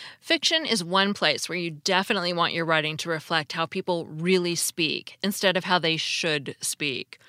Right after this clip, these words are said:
or even would speak if they were being proper. Finally, make your opening sentence sing.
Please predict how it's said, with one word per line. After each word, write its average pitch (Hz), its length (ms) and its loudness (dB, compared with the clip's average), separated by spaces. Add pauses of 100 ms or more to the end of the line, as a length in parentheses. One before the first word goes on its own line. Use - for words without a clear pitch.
(200)
or 262 120 4
even 233 340 4
would 165 280 2
speak - 560 -4
if 190 120 0
they 175 120 2
were 156 120 0
being 147 260 -4
proper. 143 640 -6 (800)
Finally, 240 600 6
make 208 360 0
your 247 200 2
opening 180 420 0
sentence 170 640 -4
sing. 156 680 -4